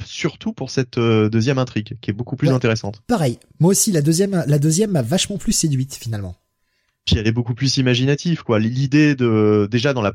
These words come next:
Speaker 1: dans la première partie, euh, de la maison qui se range toute seule, j'avais trouvé ça original. Euh, mais il manquait le petit truc en plus, et là, euh, là on l'a, quoi. Là on l'a. Euh, franchement, il se passe des choses. Euh,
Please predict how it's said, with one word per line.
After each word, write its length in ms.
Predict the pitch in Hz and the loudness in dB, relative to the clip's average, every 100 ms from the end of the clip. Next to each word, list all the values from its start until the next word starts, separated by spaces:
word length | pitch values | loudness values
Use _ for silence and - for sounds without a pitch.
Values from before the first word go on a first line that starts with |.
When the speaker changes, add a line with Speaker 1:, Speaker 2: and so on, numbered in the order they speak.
| 101 | -4
Speaker 1:
dans 120 | 113 | -4
la 80 | 104 | -4
première 320 | - 120 113 | -4 -8 -6
partie, 560 | 117 - - 139 139 | -6 -6 -8 -8 -2
euh, 260 | 120 98 95 | 0 0 0
de 80 | 98 | 0
la 120 | 101 | 0
maison 260 | 110 107 123 | 0 -2 -6
qui 140 | 127 | -10
se 80 | - | -10
range 160 | 101 | -10
toute 160 | - - | -10 -6
seule, 280 | - 120 113 | 0 2 2
j'avais 180 | 92 90 | 0 -2
trouvé 180 | 101 | -4
ça 100 | 95 101 | -2 -2
original. 460 | 98 104 156 143 - _ - - - _ - | -2 -2 -2 -2 -8 _ -20 -20 -20 _ -2
Euh, 80 | 117 | 2
mais 100 | 127 | 2
il 60 | 135 | 2
manquait 280 | 139 151 190 | 0 0 2
le 100 | 156 | 0
petit 180 | - - | 0 -4
truc 380 | - 214 - - | -2 -6 -6 -4
en 120 | 113 | -4
plus, 420 | 120 196 - - - | -4 -6 -6 -10 -4
et 120 | 101 | 0
là, 240 | 110 180 175 | 2 2 2
euh, 220 | 107 95 | 0 0
là 120 | 147 | -2
on 80 | 185 | -2
l'a, 220 | 156 143 | -2 -2
quoi. 300 | - 98 95 | -4 -6 -4
Là 160 | 107 156 | -4 -4
on 100 | 123 | -4
l'a. 320 | 92 117 143 | -2 0 0
Euh, 440 | 104 92 90 90 87 | -2 -4 -6 -8 -10
franchement, 380 | - 107 139 | -12 -10 -4
il 60 | 151 | -4
se 60 | 120 | -2
passe 200 | 113 104 | -2 0
des 120 | 104 | -2
choses. 380 | 101 131 156 139 | 0 0 0 2
Euh, 380 | 107 95 92 | 0 2 0